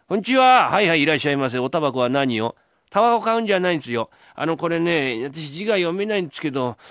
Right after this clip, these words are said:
あの、これ読んでもらえます？はいはい、どれですな？あの、人に聞いたらそれ、平林にひらりんに一八十の木木って言うんですけど、本当にそれで合ってますか？何ですか？平林にひらりんに一八十の木木？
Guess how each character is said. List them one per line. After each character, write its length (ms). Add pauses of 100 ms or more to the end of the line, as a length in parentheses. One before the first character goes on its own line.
(100)
あ 80
の、 240 (180)
こ 80
れ 80
読 140
ん 20
で 80
も 140
ら 80
え 40
ま 140
す？ 380
は 160
い 80
は 80
い、 80
ど 100
れ 80
で 140
す 120
な？ 200 (240)
あ 100
の、 80
人 180
に 160
聞 100
い 40
た 100
ら 120
そ 80
れ、 80
平 400
林 320
に 120
ひ 120
ら 120
り 140
ん 80
に 180 (200)
一 240
八 280
十 200
の 120
木 280
木 240
っ 20
て 140
言 20
う 40
ん 20
で 0
す 40
け 100
ど、 160 (240)
本 120
当 100
に 80
そ 120
れ 80
で 100
合 60
っ 100
て 100
ま 140
す 80
か？ 300 (560)
何 220
で 120
す 100
か？ 300 (400)
平 320
林 300
に 100
ひ 140
ら 100
り 140
ん 80
に 100
一 200
八 260
十 180
の 140
木 320
木？ 520